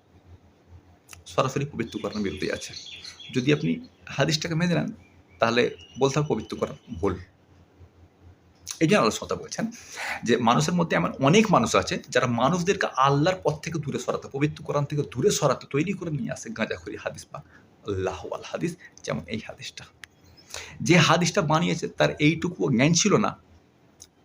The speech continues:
যে, আহ, সপ্তাহের প্রথম দিন হলো রবিবার, সে ভেবেছে সপ্তাহের প্রথম দিন হলো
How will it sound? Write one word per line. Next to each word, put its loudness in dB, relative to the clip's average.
যে, 2
আহ, -6
সপ্তাহের -2
প্রথম 0
দিন -2
হলো -8
রবিবার, -4
সে 0
ভেবেছে 4
সপ্তাহের -2
প্রথম -2
দিন -4
হলো -6